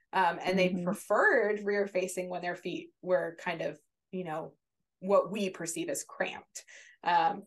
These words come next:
Speaker 1: and
Speaker 2: Right.
Speaker 1: I'm like, "Yeah, it's true." Uh, again, we just have these kind of notions as parents,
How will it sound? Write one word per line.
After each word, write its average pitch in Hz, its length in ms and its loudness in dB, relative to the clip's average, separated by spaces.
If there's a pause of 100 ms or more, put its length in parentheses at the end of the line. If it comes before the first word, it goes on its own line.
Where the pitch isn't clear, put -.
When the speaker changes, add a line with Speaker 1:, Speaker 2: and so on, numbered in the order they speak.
Speaker 1:
and 180 100 2
Speaker 2:
Right. - 0 -
Speaker 1:
I'm 180 120 2
like, 202 180 2
"Yeah, 381 240 6
it's 220 220 0
true." 294 520 2
Uh, 185 480 2 (140)
again, 208 300 0
we 190 100 0
just 233 200 -8
have 220 180 2
these 202 160 -6
kind 196 200 -2
of 196 120 -4
notions 190 600 -4 (100)
as 170 260 2
parents, 277 640 0